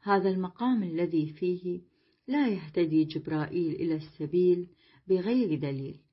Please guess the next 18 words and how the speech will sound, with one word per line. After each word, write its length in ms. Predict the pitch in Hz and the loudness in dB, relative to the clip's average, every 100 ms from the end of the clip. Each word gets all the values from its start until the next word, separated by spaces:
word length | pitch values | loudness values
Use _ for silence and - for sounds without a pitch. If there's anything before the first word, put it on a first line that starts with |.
| _ _ _ _ 151 | _ _ _ _ -4
ولا 340 | 147 156 196 | -2 0 0
يستطيع 580 | 190 - 180 185 180 175 | -2 -6 -8 -4 -4 -6
الطير 420 | 175 208 247 220 | -6 -2 -2 0
القدسي 840 | 165 - 156 - - 180 170 170 _ _ _ _ 220 | -4 -6 -16 -16 -2 -2 -2 -6 _ _ _ _ -4
أن 160 | 202 | -2
يطير 500 | 170 156 180 175 165 | -2 -4 2 2 2
فيه 420 | 156 170 175 165 139 | -6 -4 -4 -4 -4
بغير 560 | 151 160 180 170 - | -4 -2 -2 -2 -4
إعانة 840 | 143 160 202 190 185 - 185 180 180 | -4 -4 -2 -4 -6 -8 -6 -4 -6
غيبية. 640 | - 208 247 - - - - _ _ _ _ _ _ _ _ _ _ _ _ _ _ _ _ _ _ - _ _ - _ _ _ _ _ _ _ _ _ _ _ _ _ _ _ | -6 -2 -2 -4 -10 -10 -16 _ _ _ _ _ _ _ _ _ _ _ _ _ _ _ _ _ _ -20 _ _ -20 _ _ _ _ _ _ _ _ _ _ _ _ _ _ _
والآن 600 | 254 240 - 277 294 285 254 - - - _ - | -2 0 2 2 2 2 -4 -16 -20 -20 _ -2
فافهم 460 | 339 - 196 160 | -2 -2 -4 -4
قول 340 | - 196 185 165 | -2 0 2 2
علي 540 | 147 160 185 180 - | -2 0 0 0 -2
أمير 280 | 175 196 165 | -2 -2 0
المؤمنين 840 | 156 143 143 151 165 190 185 185 180 _ _ _ | -2 -2 -2 -2 0 0 0 -2 -8 _ _ _
حيث 360 | - 277 262 - | -4 0 0 -4
قال: 400 | - 151 156 | -6 -6 -6